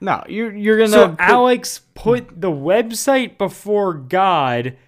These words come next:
Speaker 1: By
Speaker 2: and
Speaker 1: not
Speaker 2: as a
Speaker 1: hanging out with
Speaker 2: result,
Speaker 1: his
Speaker 2: God is
Speaker 1: friends.
Speaker 2: upset with him, and he missed out on the fun.
Speaker 1: I mean,
Speaker 2: And
Speaker 1: he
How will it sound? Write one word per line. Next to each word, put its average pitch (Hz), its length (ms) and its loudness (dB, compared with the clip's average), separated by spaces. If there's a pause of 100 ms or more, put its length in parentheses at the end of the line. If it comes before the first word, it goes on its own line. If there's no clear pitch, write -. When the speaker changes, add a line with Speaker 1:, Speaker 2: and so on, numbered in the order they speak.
Speaker 1:
By 139 200 0
Speaker 2:
and 139 120 -4
Speaker 1:
not 147 220 2
Speaker 2:
as 214 180 -4
a 240 40 2
Speaker 1:
hanging 226 160 2
out 214 40 2
with 214 140 2
Speaker 2:
result, 196 560 0
Speaker 1:
his 147 100 -16
Speaker 2:
God 190 380 2
is 180 140 0
Speaker 1:
friends. - 200 -10
Speaker 2:
upset - 760 -6
with 285 240 -6
him, 320 380 -2 (1080)
and 220 360 -2
he 214 260 -8
missed 202 360 -4
out 208 240 2
on 185 220 -2
the 156 100 -2
fun. 127 680 -6 (800)
Speaker 1:
I 127 100 0
mean, 147 240 2
Speaker 2:
And - 20 -4
Speaker 1:
he 156 400 -8